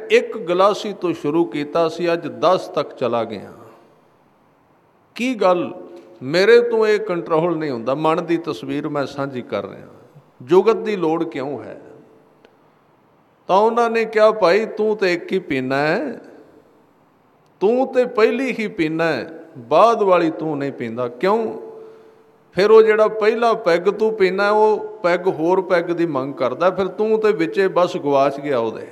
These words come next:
ਤੇਰੀ ਤੇ ਹੋਂਦ ਹੀ ਉਹਨੇ ਖਤਮ ਕਰ ਦਿੱਤੀ,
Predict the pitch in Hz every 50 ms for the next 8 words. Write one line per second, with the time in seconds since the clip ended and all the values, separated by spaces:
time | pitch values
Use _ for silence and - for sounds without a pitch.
0 | - - - - - - - _ _ - 175 185 190 208 202 185 165 160 135 135
1 | 147 170 196 233 226 247 233 220 208 196 185 185 - - 139 135 147 147 123 -
2 | 123 117 113 113 117 113 110 107 95